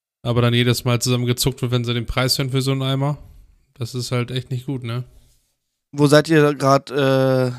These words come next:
Speaker 2: liefermäßig? Ähm, wie viel Zeit?
Speaker 1: Auf jeden Fall, ähm, Frühjahr nächstes Jahr.
Speaker 2: Lieferung vom, also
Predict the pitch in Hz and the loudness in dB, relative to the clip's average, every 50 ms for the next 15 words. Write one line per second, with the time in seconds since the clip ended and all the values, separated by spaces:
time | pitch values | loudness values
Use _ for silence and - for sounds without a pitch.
0 | 135 - 139 143 156 - 170 156 147 156 160 160 151 - 170 156 151 - - 147 | -10 -8 -6 -4 -2 -2 0 0 0 0 -2 -2 -2 0 -2 -2 -2 -4 -4 -2
1 | 143 139 139 135 135 135 131 131 131 120 - - _ _ _ _ _ _ _ - | -2 0 0 0 -2 -2 -4 -6 -8 -10 -14 -18 _ _ _ _ _ _ _ -8
2 | 175 160 - - 139 143 143 147 135 - - - 143 143 156 - - - _ - | -8 -6 -2 2 2 4 4 2 0 0 0 4 4 4 4 2 -2 -6 _ -20
3 | - _ _ _ _ _ _ _ _ _ _ _ _ _ _ _ _ - 127 123 | -20 _ _ _ _ _ _ _ _ _ _ _ _ _ _ _ _ -2 -2 0
4 | 117 117 120 110 107 104 104 - - - 110 110 107 107 107 107 113 123 127 131 | 0 -2 -2 -4 -4 -4 -8 -12 -14 -14 -14 -12 -12 -12 -14 -16 -18 -20 -20 -20
5 | 127 123 - - - 135 123 113 110 110 110 110 110 - 117 - - 117 107 104 | -20 -20 -18 -14 -12 -10 -10 -8 -8 -10 -10 -8 -8 -8 -8 -8 -8 -8 -10 -12
6 | 107 - - - - _ _ _ _ _ _ _ _ _ _ _ _ _ _ _ | -14 -18 -20 -20 -20 _ _ _ _ _ _ _ _ _ _ _ _ _ _ _
7 | _ _ _ - 147 156 - 151 143 143 143 - - 143 135 131 131 127 117 - | _ _ _ -8 -6 -4 -2 0 0 0 -2 0 2 2 2 2 2 -2 -6 -10
8 | - _ - 143 139 131 135 127 - | -14 _ -4 -2 0 0 0 -2 -4